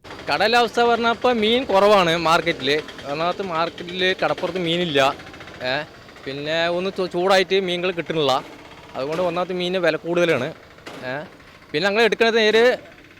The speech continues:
മാർക്കറ്റിൽ നേരിട്ട് പോയിട്ട് എടുക്കണ, കടപ്പുറത്ത് എടുക്കണ മീൻ. ഏ,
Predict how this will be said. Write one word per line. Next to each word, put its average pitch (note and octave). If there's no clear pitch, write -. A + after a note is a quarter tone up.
മാർക്കറ്റിൽ G3
നേരിട്ട് G3+
പോയിട്ട് G3+
എടുക്കണ, F3+
കടപ്പുറത്ത് F3
എടുക്കണ D3
മീൻ. C3+
ഏ, -